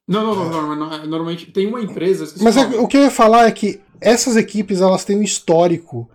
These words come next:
Speaker 2: ah, u-, uma filosofia por trás de mexer bem em engine,
Speaker 1: Sim.
Speaker 2: que é uma coisa que eles se orgulham muito. Então eles não iam
Speaker 1: Uhum.
Speaker 2: cagar nisso.
Speaker 1: Sim, sim, tem isso também.
Speaker 2: Pra uns outro,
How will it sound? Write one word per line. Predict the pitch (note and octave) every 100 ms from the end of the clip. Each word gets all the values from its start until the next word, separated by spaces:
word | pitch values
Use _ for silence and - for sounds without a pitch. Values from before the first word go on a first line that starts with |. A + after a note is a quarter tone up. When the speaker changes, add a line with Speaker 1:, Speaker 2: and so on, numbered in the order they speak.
| _ _ _ C#3+ D3 D3
Speaker 2:
ah, | D3 D3+ D3 D3 D3 C#3+ C#3 C3+ A#2+ A#2+
u-, | D3+ D3 D3+
uma | E3 E3
filosofia | - F#3 F#3+ G3+ A#3 - - F#3+ G#3+
por | - D#3+
trás | - E3 E3 D3
de | D3+
mexer | E3 E3 - G3+
bem | G#3+ D#3 E3 D#3 C#3+
em | D3+ G#3+
engine, | C#3 B2+ B2+ _ _ _
Speaker 1:
Sim. | - D3+ A2+ G#2 G2
Speaker 2:
que | - F#3+ F#3+ G3
é | F#3+
uma | G3+ A3 A3
coisa | - G3+ G3+
que | A3 A3+
eles | A3
se | A3 A#3+
orgulham | F#3+ G#3+ C#4 G3
muito. | D3 B2+ B2 - -
Então | D3 G3+
eles | A3 A3+
não | A3
iam | A#3
Speaker 1:
Uhum. | B3+
Speaker 2:
cagar | B3+ F#3 F#3
nisso. | D#3 C3 - - _ _ _ _ _
Speaker 1:
Sim, | - - G3 D#3+
sim, | E3 B2+ A2
tem | E3+
isso | E3
também. | G#3+ F#3+ C#3+ -
Speaker 2:
Pra | -
uns | A#3+ A#3
outro, | A#3+ D4 B3+ G#3 D#3+